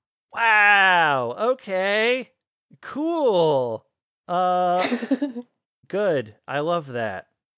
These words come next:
Speaker 1: Plus the weapon value for the difference, 'cause it rolled five. So that's eight. Ooh, boy. Uh, okay. Uh, I am going to give it the,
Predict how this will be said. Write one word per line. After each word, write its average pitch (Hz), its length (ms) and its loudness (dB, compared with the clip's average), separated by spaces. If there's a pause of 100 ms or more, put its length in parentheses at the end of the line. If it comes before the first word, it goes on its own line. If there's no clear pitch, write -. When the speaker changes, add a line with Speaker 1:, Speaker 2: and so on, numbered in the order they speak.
Speaker 1:
Plus 160 440 -2
the 208 140 -8
weapon 202 400 -6
value 151 680 -2 (640)
for 139 240 -8
the 139 100 -10
difference, 175 360 -6
'cause 123 280 -8
it 143 180 -4
rolled 143 340 -2
five. 95 760 -6
So 98 440 -10
that's 180 340 -8 (100)
eight. 147 640 -10
Ooh, 403 420 -6
boy. 359 540 -4 (440)
Uh, 160 280 -4
okay. 170 380 -2 (440)
Uh, 139 380 -2
I 170 220 -2
am 247 160 -2
going 151 480 0
to 123 680 -2 (340)
give 180 320 -4
it 139 480 -4 (460)
the, 127 560 -4